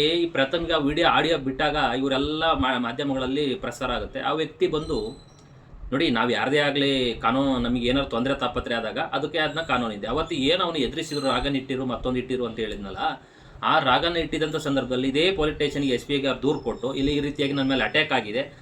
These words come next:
ಅಂತೇಳಿ ಅವತ್ತೇ ಪ್ರೂವ್ ಮಾಡ್ಬೇಕಾಗಿತ್ತು ಇವನು. ಹೋಗಿ ಎರಡು ದಿವಸ ಆದ್ಮೇಲೆ ಯಾಕೆ ಬಂದ?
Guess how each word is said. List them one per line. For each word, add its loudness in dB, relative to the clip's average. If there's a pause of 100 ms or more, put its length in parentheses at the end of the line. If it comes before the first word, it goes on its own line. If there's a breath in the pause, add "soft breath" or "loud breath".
(120)
ಅಂತೇಳಿ 2
ಅವತ್ತೇ 2
ಪ್ರೂವ್ 2
ಮಾಡ್ಬೇಕಾಗಿತ್ತು 0
ಇವನು. -6 (640)
ಹೋಗಿ 4
ಎರಡು 4
ದಿವಸ 0
ಆದ್ಮೇಲೆ 4
ಯಾಕೆ 0
ಬಂದ? -2